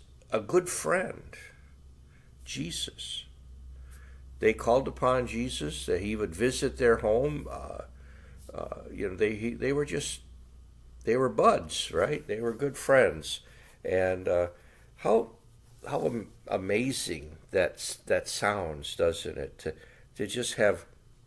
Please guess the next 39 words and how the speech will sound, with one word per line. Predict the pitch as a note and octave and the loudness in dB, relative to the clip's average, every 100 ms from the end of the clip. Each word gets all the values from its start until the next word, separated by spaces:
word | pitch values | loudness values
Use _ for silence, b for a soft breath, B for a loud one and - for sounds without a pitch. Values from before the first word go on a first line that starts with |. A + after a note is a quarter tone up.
| - - - - B B B B B - - | -20 -20 -20 -20 B B B B B -20 -18
th-, | - - | -16 -6
Jesus, | A#2+ C#3 C3+ E2+ - | -2 0 -2 -4 -4
who | A2 | -4
would | G#2 | -4
just | - A#2+ - | -4 -6 -6
pop | - C#3 - | -2 -2 2
in | C3 C#3 | 2 2
and | G#2+ | -2
say | - - B2 | -2 0 0
hi | A2+ A2+ F#2 F#2 | 4 4 4 2
once | E2 F2+ F2 - | 0 -2 -2 -2
in | F#2+ | 0
a | |
while, | F2 F2 E2+ | 4 6 6
or | E2 | 4
you | E2+ A2+ | 2 -4
could, | - F2+ B B B B | -4 -4 B B B B
you | - G#2+ | -2 0
know, | E2+ E2+ - - - | 2 0 -6 -4 6
bump | G2+ - | 6 6
into | A2+ G#2+ | 0 2
him | A2+ G2+ | 2 4
on | G#2 G#2 | 4 4
the | F#2+ | 4
road | F2 G#2+ A#2 A2 | 6 6 4 -2
and, | D2+ B B B B E2 | -12 B B B B -8
and | D2+ D2 | -8 2
hug | G#2+ A2+ G#2+ | 4 6 6
him | A2+ A#2 F#2 | 6 6 4
and, | D#2+ D2+ | -4 -4
and | D#2+ D#2 | -6 -6
say, | - E2+ E2 | -6 -4 -2
"Hi, | G2 A#2+ | 0 2
old | F#2 F2 | 2 0
friend, | - F2+ F#2+ G#2+ | 0 0 0 0
how | G#2+ | -2
you | G#2 G2+ | 0 -4
doing?" | A2 A#2+ G2 - B B B B B B - | -2 -4 -4 -6 B B B B B B -12
Um, | - D#2+ D#2+ E2 | -6 -6 -6 -10